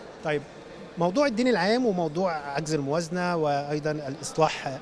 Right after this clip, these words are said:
المالي والإداري كان محاور نقاشات كثيرة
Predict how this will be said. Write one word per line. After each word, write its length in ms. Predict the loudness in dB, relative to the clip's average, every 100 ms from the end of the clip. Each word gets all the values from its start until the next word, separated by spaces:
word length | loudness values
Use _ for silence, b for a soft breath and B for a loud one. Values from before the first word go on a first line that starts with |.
| -4
المالي 320 | -2 0 0
والإداري 520 | 0 0 2 2 2 B B B 4
كان 220 | 4 4 -2 -4
محاور 460 | 0 2 6 6 4 0
نقاشات 360 | 0 0 0 -2
كثيرة 460 | -2 0 2 2